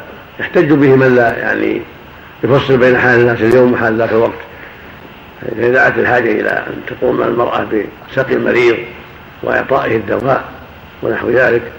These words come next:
عند الحاجة، مع الحجاب ومع البعد عن أسباب الفتنة ومع عدم الخلوة،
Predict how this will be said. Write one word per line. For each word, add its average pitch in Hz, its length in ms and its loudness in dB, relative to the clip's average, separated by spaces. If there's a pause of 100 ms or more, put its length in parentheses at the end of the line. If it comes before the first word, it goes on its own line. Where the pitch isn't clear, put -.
(460)
عند 117 140 -2
الحاجة، 117 440 0
مع 101 240 -4 (440)
الحجاب 113 540 0
ومع 98 260 -8 (360)
البعد 117 280 0
عن 110 180 0
أسباب 110 260 -2
الفتنة 120 420 0
ومع 60 280 -6 (640)
عدم 123 240 -2
الخلوة، 135 400 4